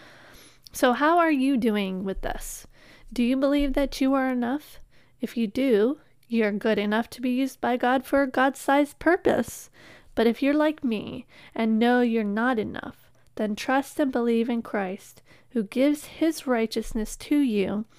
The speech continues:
and purchases you with his blood. Trust in him,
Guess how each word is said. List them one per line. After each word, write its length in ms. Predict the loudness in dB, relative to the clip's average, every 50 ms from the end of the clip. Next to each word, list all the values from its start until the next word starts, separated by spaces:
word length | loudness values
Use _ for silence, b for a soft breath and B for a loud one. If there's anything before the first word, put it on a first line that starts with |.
| B B B B B B
and 160 | B -2 0 0
purchases 680 | 2 0 0 0 0 -2 -4 -2 -4 -8 -6 -4 0
you 200 | 2 2 2 2
with 200 | 0 -2 -4 -4
his 180 | -4 -6 -6 -6
blood. 420 | -4 -4 -2 -2 -2 -4 -6 -10 -14 _ _ -20 -20 _ _ _ _ _ _ _ _ _ _ _ _ -20 -16 0
Trust 400 | 4 6 6 6 6 2 -2 -2
in 140 | -2 -2 -2
him, 280 | -4 -6 -6 -6 -6